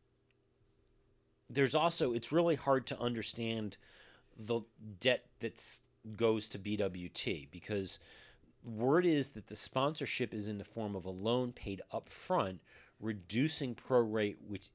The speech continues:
each passing race. So according to statement presented to the court by D-, B W T's lawyer, Steve Lowry, five point six million is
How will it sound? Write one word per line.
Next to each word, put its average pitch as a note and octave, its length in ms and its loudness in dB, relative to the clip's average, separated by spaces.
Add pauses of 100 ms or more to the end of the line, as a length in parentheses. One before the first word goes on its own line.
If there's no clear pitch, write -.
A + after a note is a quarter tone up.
each C3+ 300 -12
passing G2 520 -2
race. G2 460 -4 (400)
So - 120 -8
according D#3 440 0
to C3+ 140 -4
statement A#2 580 -2
presented A2+ 500 -4
to A#2 100 -4
the G#2+ 80 -4
court G#2 320 -2
by G2 140 0
D-, G2 260 -6 (140)
B A#2 160 0
W A2 260 2
T's G#2 300 -6
lawyer, F#2+ 420 0 (320)
Steve G#2+ 400 0
Lowry, G#2 460 4
five A#2+ 420 -2
point A#2+ 220 -6
six - 240 -8
million F#2+ 320 -4
is F#2 180 -8